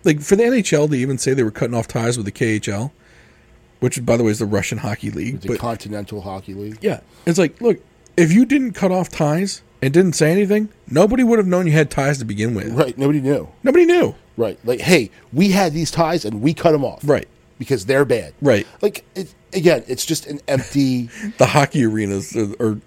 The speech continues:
Speaker 1: are the problem.
Speaker 2: Yeah.
Speaker 1: <laughs>
Speaker 2: The, the people watching ho-, and those players who come over here, like,
Speaker 1: Yes.
Speaker 2: th-, those, those are, those are the bad guys.
Speaker 1: That'd be like a, if Canada invaded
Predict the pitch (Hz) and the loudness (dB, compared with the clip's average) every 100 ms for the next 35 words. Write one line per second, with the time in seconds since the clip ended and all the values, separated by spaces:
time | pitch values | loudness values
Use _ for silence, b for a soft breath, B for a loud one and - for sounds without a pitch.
0 | - 104 104 - - 107 101 95 - - | -4 -2 -2 -2 0 0 -2 -8 -16 -2
1 | 202 117 - 165 - - - 160 135 147 | 0 2 2 0 0 -2 0 0 -4 -2
2 | 156 - - - 151 143 165 160 156 147 | 0 -2 -10 -12 -8 -6 -4 0 2 0
3 | 131 139 107 131 131 127 151 135 120 113 | 0 -2 -2 0 -2 0 2 2 2 -2
4 | 104 98 131 123 - 139 127 123 107 123 | -6 -6 -4 -2 -4 -2 -2 -2 -4 -4
5 | 117 107 117 107 - - - b b b | -4 -4 -6 -6 -10 -12 -20 b b b
6 | - 135 135 147 143 127 131 127 143 151 | -10 -6 2 4 4 0 -4 0 4 4
7 | 135 143 117 143 165 151 135 113 120 117 | 2 -2 2 4 4 2 -2 0 0 0
8 | 104 78 50 - - 160 190 196 160 131 | -4 -10 -10 -4 2 4 4 2 0 -2
9 | 135 - 147 131 143 123 113 107 107 113 | -2 -6 -4 -2 -2 -2 -4 -2 0 0